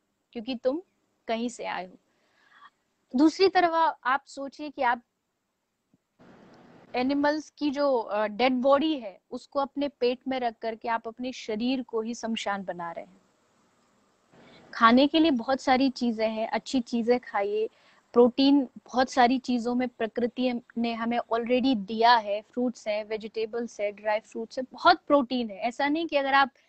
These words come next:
नहीं खाते हैं तो आपको प्रोटीन नहीं मिलेगा। तो अगर आप इस चीज को समझ जाते हैं कि हमें किसी भी कीमत पर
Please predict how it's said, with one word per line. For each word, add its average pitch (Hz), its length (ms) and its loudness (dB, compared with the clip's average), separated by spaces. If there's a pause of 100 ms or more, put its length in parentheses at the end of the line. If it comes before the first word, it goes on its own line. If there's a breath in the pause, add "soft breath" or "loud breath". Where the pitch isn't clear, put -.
(200)
नहीं 226 320 -4
खाते 247 400 -4
हैं 247 160 -8
तो 254 120 -4
आपको 233 560 -4
प्रोटीन 233 440 -6
नहीं 208 240 -10
मिलेगा। 180 400 -10 (680 loud breath)
तो 320 120 8 (640)
अगर 294 220 8
आप 349 220 6
इस - 180 -10
चीज 311 220 -8
को 330 140 -16
समझ 254 380 -10
जाते 214 440 -6
हैं 214 220 -14
कि - 140 -12
हमें 240 360 -8 (1080)
किसी 370 400 4
भी 330 160 6
कीमत 262 440 -4 (100)
पर 254 220 -2